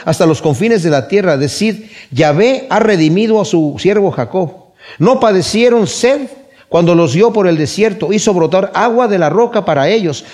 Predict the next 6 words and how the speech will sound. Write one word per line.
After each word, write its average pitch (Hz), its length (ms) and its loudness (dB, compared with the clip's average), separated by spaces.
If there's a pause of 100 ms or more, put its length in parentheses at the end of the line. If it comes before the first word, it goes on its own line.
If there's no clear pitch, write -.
(160)
partió 196 340 0
la 180 220 0
peña 240 460 -2 (120)
y 147 80 -4
corrieron 180 520 0
aguas. 120 680 -6